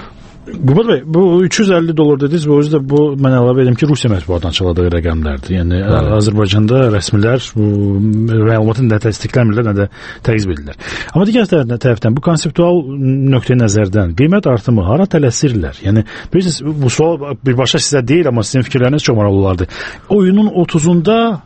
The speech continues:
Speaker 1: axşam saatlarında elan edilir və dərhal iyulun birindən qalxır. Axı, m, müəyyən bir vaxt, a, e, istehlakçılara müəyyən bir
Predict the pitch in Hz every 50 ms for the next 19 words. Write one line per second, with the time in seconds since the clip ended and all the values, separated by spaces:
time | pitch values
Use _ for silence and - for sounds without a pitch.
0 | - _ - 131 127 - - - 202 190 - - 156 147 - - 143 131 131 135
1 | 135 135 165 185 170 151 139 135 147 165 190 202 175 143 120 107 98 113 139 139
2 | 202 185 160 175 156 143 143 147 156 160 139 135 127 127 135 147 151 139 147 135
3 | 131 113 - 127 95 - - - - - - - - - - - - - - -
4 | - 120 - - 160 151 143 143 131 - - - - - - - - - - -
5 | - 143 120 117 117 113 110 113 113 117 110 123 139 170 185 170 147 127 110 117
6 | 127 - - _ - - - - - 185 139 123 123 127 123 123 135 135 143 139
7 | 143 147 151 135 135 123 120 135 139 139 131 143 175 143 - - 156 143 143 139
8 | - - 151 175 214 208 165 135 139 160 165 147 135